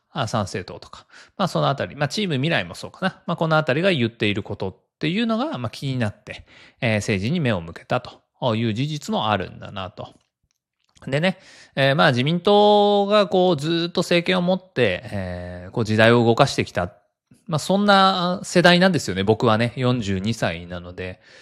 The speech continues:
で、まあ、これほどにこう、結構動くっていうのは、まあ、選挙ごとで動くっていうのは、あんまり経験がないので、まあ、これからっていうのは結構激動の時代になるのかなと。で、まあ、激動の時代っていうのは、結局、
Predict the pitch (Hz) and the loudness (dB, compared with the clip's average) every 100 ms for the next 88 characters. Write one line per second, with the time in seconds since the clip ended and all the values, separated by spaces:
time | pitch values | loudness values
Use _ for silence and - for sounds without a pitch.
0 | - - - - 175 170 156 170 185 214 | -20 -20 -10 -2 2 2 4 4 4 2
1 | 208 208 208 208 196 190 185 185 185 185 | 2 0 -4 0 2 4 2 0 -2 0
2 | 160 123 98 - 110 113 123 160 - 127 | 0 0 -2 -8 -8 -2 2 2 0 -6
3 | _ - 95 104 95 87 98 101 98 98 | _ -8 -4 -4 -4 -6 -4 -2 -2 -4
4 | - 135 131 139 147 151 123 92 92 110 | -6 -6 -2 0 0 -2 -4 -2 -2 -4
5 | 107 90 - 92 92 90 92 131 175 202 | -6 -10 -10 -14 -10 -6 -4 -4 -2 -2
6 | 170 170 175 175 175 170 170 160 170 165 | 0 0 0 -2 0 2 2 0 -4 -4
7 | 90 87 92 92 98 147 170 208 226 147 | -4 -4 -4 -4 -4 -2 2 2 2 -2
8 | 120 147 110 95 92 98 104 107 113 113 | 0 -2 -2 -4 -8 -2 2 2 2 -2
9 | 107 113 127 131 131 139 156 92 90 92 | -4 -2 0 0 -2 0 0 -2 -6 -6
10 | 90 - 98 - - _ 180 196 151 120 | -6 -8 -16 -18 -20 _ 0 4 4 4
11 | 139 190 247 262 254 254 269 285 - 269 | 2 0 0 -2 -2 -2 -2 -4 -6 -6
12 | - 151 120 101 87 - 120 185 202 240 | -4 -4 -2 -2 -2 -6 -8 -6 -4 -2
13 | 220 139 | -2 -4